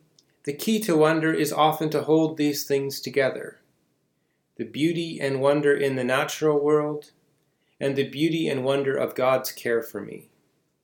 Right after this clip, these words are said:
In John six, though,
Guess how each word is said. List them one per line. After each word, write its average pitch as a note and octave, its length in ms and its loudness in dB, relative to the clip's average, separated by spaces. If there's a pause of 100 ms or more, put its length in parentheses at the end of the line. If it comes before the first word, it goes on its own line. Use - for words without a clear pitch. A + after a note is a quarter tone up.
(1500)
In E3+ 180 4
John A3 320 6
six, - 720 2 (580)
though, C#3 480 6